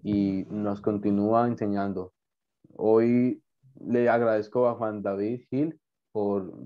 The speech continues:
por permitirnos también a-, adentrarnos un poco en, en su, en su mundo con la tartamudez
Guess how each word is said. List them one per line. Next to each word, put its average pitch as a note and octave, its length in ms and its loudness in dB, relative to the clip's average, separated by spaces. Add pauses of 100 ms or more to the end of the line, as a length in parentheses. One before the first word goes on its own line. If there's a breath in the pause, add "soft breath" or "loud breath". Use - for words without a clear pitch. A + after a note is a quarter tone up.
(500)
por G#2 220 0
permitirnos G#2+ 680 0 (300)
también G#2 800 0 (280 soft breath)
a-, A#2 360 -2
adentrarnos A#2+ 840 0
un A#2 160 -6
poco A#2+ 580 -4
en, G#2 600 -6 (120)
en G#2+ 340 -6
su, G#2 260 -4 (200)
en G#2 200 -6
su G#2 80 -2
mundo C3 520 2 (200)
con A2+ 140 -8
la G#2 100 -4
tartamudez G2+ 720 -2